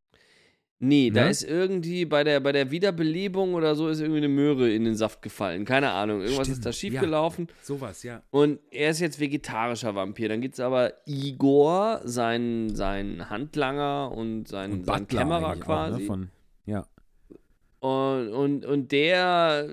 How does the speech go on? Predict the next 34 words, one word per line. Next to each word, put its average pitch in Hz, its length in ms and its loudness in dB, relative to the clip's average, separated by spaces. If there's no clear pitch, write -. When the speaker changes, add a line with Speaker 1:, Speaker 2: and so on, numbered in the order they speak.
Speaker 1:
der 160 240 -2
ist 170 120 -4
aber 165 180 0
immer 160 180 0
so 156 100 -2
traurig. 151 420 -2
Der 139 140 -2
versucht 151 480 -4
ihm 160 180 -4
ja 160 100 2
immer 151 380 0
irgendwie 151 240 2
Blut 143 320 0
unterzujubeln 113 960 -2
und 123 160 -2
hofft, 147 320 2
dass 120 220 -2
die 120 120 -6
grausame 120 540 2
Linie 123 280 0
der 107 120 2
Daculas 110 640 -4
nochmal 104 300 -8
wieder - 200 -10
zum 101 180 -8
Leben 98 280 -8
erweckt - 320 -14
wird. - 140 -10
Und 98 180 -12
Emma 143 440 -2
ist - 180 -10
die 117 80 -4
große 113 360 -2
Haushälterin, 170 880 -4